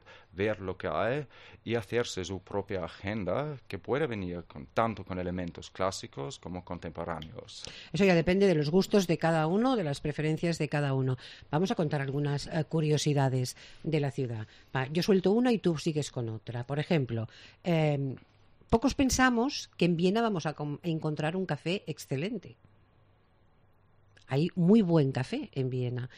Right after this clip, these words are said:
Speaker 2: y eso tiene una historia y una tradición. Viene de la época, eh, de los turcos.
Speaker 1: Eso es,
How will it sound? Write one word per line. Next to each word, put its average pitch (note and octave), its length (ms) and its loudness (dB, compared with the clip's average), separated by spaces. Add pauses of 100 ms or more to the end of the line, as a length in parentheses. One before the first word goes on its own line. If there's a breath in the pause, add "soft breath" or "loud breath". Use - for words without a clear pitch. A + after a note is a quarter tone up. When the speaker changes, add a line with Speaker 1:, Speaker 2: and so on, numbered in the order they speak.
(220 loud breath)
Speaker 2:
y D3 100 0
eso C#3+ 140 -2
tiene A3 180 2
una F#3 120 4
historia C#3+ 460 2
y C3 80 2
una C3+ 140 2
tradición. C3 600 -2
Viene C3 240 0
de C3 100 -2
la C#3 180 0
época, D#3 680 -2 (320 loud breath)
eh, C3+ 560 2
de C3 100 -2
los B2 140 -2
turcos. - 560 -6 (960)
Speaker 1:
Eso G2 420 -4
es, - 360 -8